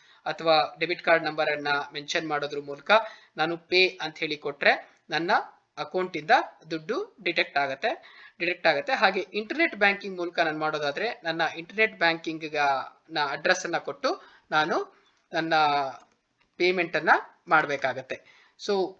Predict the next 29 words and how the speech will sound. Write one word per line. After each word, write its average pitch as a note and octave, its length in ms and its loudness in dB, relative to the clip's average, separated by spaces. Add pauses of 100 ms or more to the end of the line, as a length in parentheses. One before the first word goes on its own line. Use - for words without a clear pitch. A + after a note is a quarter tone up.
ಈ F#3 180 -4
ಎರಡೂ G3 260 0
ಮಾದರಿಯಲ್ಲಿ F#3 540 4
ಕೂಡ E3 160 -2 (300)
ಮಾಡ್ಬೋದಾಗಿದೆ. D3 840 -2
ನಾನು D#3+ 260 -2
ಎಸ್ D3+ 240 -10
ಬಿ F3 100 -2
ಐ D#3 180 2
ನ D3 120 -6
ಸೆಲೆಕ್ಟ್ D3 380 -8
ಮಾಡ್ಕೊಂಡು D3+ 540 -8 (1700)
ನಾನು D3+ 460 -8
Pay F3+ 180 2
Now D#3 220 -2
ಅಂತ C#3+ 160 -6
ಹೇಳಿ C#3 160 -4
ಕೊಡ್ತಾ C#3 320 -2
ಇದ್ದೀನಿ. C3+ 400 -6 (2000)
ಈಗ E3 180 -2
ಅದು D#3 400 4
ಎಸ್ D#3 240 -10
ಬಿ F#3 120 2
ಐ F3 240 6 (200)
ನ D#3+ 80 -2 (320)
ನೆಟ್ E3 220 2
ಬ್ಯಾಂಕಿಂಗ್ D#3+ 480 4
ಪೋರ್ಟಲ್‌ಗೆ D3 400 -2
ಹೋಗಿದೆ. D3 680 -4